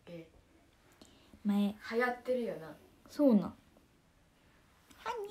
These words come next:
Speaker 2: ゃ？前、金子さんのTikTokでピエンの歌、歌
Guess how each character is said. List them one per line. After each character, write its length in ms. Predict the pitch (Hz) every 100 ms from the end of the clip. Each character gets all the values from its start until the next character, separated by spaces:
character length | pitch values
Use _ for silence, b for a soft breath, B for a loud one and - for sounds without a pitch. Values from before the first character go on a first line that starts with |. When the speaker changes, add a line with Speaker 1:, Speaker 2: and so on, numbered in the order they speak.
| 415 494
Speaker 2:
ゃ？ 60 | - - - - - - _ - B B B B B _ -
前、 320 | 226 233 233 -
金 220 | 233 233
子 100 | 233
さ 120 | 233
ん 40 | 226
の 60 |
TikTok 760 | 226 226 233 - 233 - 208 208
で 100 | 214
ピ 240 | 214 -
エ 220 | 208 208 208
ン 180 | 196 - _
の 100 | 190
歌、 180 | 190 - - - - - _ _ _ _ 208
歌 260 | 214 196